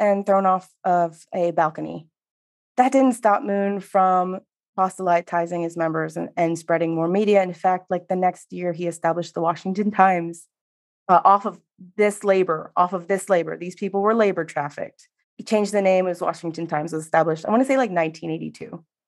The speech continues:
He wanted to do that to influence politics. There was no separation between politics, religion,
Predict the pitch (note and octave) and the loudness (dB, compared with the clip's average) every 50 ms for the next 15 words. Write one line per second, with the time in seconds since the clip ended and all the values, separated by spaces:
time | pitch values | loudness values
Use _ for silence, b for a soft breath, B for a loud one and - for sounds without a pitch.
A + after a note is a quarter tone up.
0 | _ _ _ _ _ _ _ _ - - - D#4 E4+ F4+ F4+ D#4+ D4+ C#4+ - A#3+ | _ _ _ _ _ _ _ _ -6 2 4 6 6 8 6 4 4 2 -2 -4
1 | F#3+ G3+ G3 F#3+ F#3+ F#3+ F#3 F#3 F#3 - _ _ - - G3+ F#3+ F3+ F#3 - F#3+ | -6 -6 -2 2 2 4 4 2 0 -4 _ _ -8 -4 -2 -2 -2 -2 -2 -2
2 | F#3+ F#3+ F3+ - G3 F#3+ F3+ F3+ F3 E3+ E3+ E3+ E3 - - _ _ _ _ _ | -2 -4 -4 -4 -2 0 2 2 0 0 -2 -6 -10 -16 -20 _ _ _ _ _
3 | _ _ _ _ _ - A3 A3+ A3+ G#3+ G#3+ - A3 G3 F#3 - - - - - | _ _ _ _ _ 4 6 6 6 4 0 -2 -4 -4 -4 -6 -14 -20 -20 -20
4 | _ _ _ _ _ _ _ - A#3+ B3+ B3+ A#3+ A#3+ B3 A3+ B3 A#3 A3+ A#3 A#3 | _ _ _ _ _ _ _ 2 4 4 6 4 4 2 2 0 0 0 0 0
5 | G#3 G#3+ G3 F#3+ F#3 F#3 G3 F#3+ F3+ F3+ - F#3+ F3+ F3 F3 - E3 E3+ E3+ E3 | 0 0 -2 -4 -4 -4 -8 -10 -12 -10 -8 -8 -8 -8 -6 -6 -4 -4 -4 -4
6 | E3 E3+ D#3+ D#3+ - - E3+ E3 E3 D#3+ D#3+ D#3+ D#3+ D#3 D#3 D#3+ D#3+ - | -6 -8 -10 -10 -8 -6 -4 -2 -2 -2 -2 -2 -2 -2 -2 -4 -8 -14